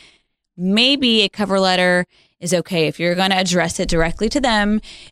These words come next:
if you're making this letter specifically for this particular role and you are saying, "I want this particular position, this is why I'm a good fit,"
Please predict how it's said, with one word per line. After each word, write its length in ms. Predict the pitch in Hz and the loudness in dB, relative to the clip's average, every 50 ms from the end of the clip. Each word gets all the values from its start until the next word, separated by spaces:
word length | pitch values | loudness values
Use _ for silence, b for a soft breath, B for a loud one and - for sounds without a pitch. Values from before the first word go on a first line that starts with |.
| B | B
if 180 | - 170 165 - | -10 -10 -6 -2
you're 180 | 180 190 196 | 0 2 2
making 460 | 208 208 190 185 - - 202 196 196 190 | 2 2 2 0 -2 -2 -4 -2 0 0
this 200 | 185 190 - - | 0 0 0 0
letter 440 | 226 214 202 190 180 170 170 170 | 0 2 2 2 2 2 2 0
specifically 840 | 175 - - - 196 190 - 214 202 - 214 208 - 196 180 175 175 | -2 -2 -6 -8 -6 -2 0 0 0 0 -4 -6 -4 -2 0 0 0
for 300 | - - - 190 185 185 | -2 -2 0 0 0 0
this 280 | 180 180 190 208 - | 0 -2 -4 -4 -4
particular 560 | - - 226 - 220 202 - 247 247 247 254 247 | -8 -8 -10 -10 -10 -8 -6 -4 -2 0 0 0
role 460 | 233 214 202 196 196 196 196 202 - - | 2 2 2 2 2 2 2 0 -2 -2
and 220 | 160 175 175 180 | -4 -4 -2 -2
you 240 | 175 175 180 185 190 | -2 -2 -2 -2 -2
are 140 | 175 170 170 | -2 -2 -2
saying, 340 | - - 220 220 190 175 | -2 -2 0 0 0 0
"I 140 | 175 175 170 | 2 2 2
want 240 | 165 165 175 170 - - | 2 2 0 -2 -2 -6
this 260 | - - 185 - - | -4 -4 -2 -2 -4
particular 440 | - - - - 180 - 208 226 233 | -8 -10 -14 -12 -10 -6 -4 -4 -4
position, 520 | - 262 247 226 226 220 - 226 214 196 | -2 -2 -2 0 0 0 0 0 0 0
this 200 | 170 180 170 - | -2 -2 -2 -2
is 120 | 190 180 185 | -2 -2 -2
why 300 | 175 180 180 180 180 - | 0 0 0 0 0 0
I'm 220 | - 190 196 202 | 0 0 0 0
a 60 | 202 | 0
good 140 | 202 208 202 | 0 -2 -2
fit," 320 | - - 226 277 349 339 | -2 0 0 0 0 -2